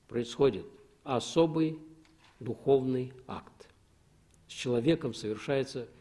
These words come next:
с-, нечто, что, о чем мы можем говорить, но, увы, не знаем этого.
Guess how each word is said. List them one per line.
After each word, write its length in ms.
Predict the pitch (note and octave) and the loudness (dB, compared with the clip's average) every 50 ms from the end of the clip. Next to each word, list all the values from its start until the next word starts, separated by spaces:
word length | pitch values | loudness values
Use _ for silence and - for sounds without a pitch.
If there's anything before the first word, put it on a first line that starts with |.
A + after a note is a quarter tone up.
| - - - _ _ - - _ _ _ _ _ _ | -20 -20 -20 _ _ -20 -20 _ _ _ _ _ _
с-, 160 | - - - - - | -20 -20 -12 -8 -6
нечто, 800 | B2 A2+ G#2+ A2+ C3+ E3 E3 - - - - D3 C#3+ D3 - - - - - - | -4 -2 0 4 4 4 4 2 -2 0 0 2 2 0 -4 -10 -18 -20 -20 -16
что, 640 | - - - - - C#3 C3 C3 B2+ B2 B2+ - - - - - - - - - | -16 -16 -14 -4 0 0 2 2 0 0 -4 -8 -12 -12 -10 -10 -10 -12 -12 -6
о 100 | C#3 C3 | -6 -4
чем 220 | A#2+ - - D#3 C#3 | -2 0 2 2 2
мы 500 | C3 B2+ D3 F#3+ G#3 F3 - - - - - - - - - - - - | 4 6 8 8 8 8 6 0 -6 -12 -16 -20 -20 -20 -20 -20 -4 0
можем 340 | - E3 D#3+ D#3+ D#3+ D3 C#3+ | 2 4 4 4 2 2 6
говорить, 480 | B2+ C#3+ D3 D#3 F#3+ A#3 G#3+ - - | 6 8 8 8 6 4 0 -2 -4
но, 400 | B2+ A#2+ C3 C#3+ D#3 D#3 D3+ - - | -2 2 2 4 4 2 0 -2 -4
увы, 320 | A#2 G#2+ A#2+ D3 D#3 - - - | -4 -2 0 -2 -2 -2 -4 -6
не 100 | B2 A2+ | -6 -4
знаем 300 | G2 G2+ A2 A2 G#2+ G2+ | -4 -4 -4 -4 -6 -6
этого. 260 | F2+ E2 - - F2 | -8 -12 -14 -18 -20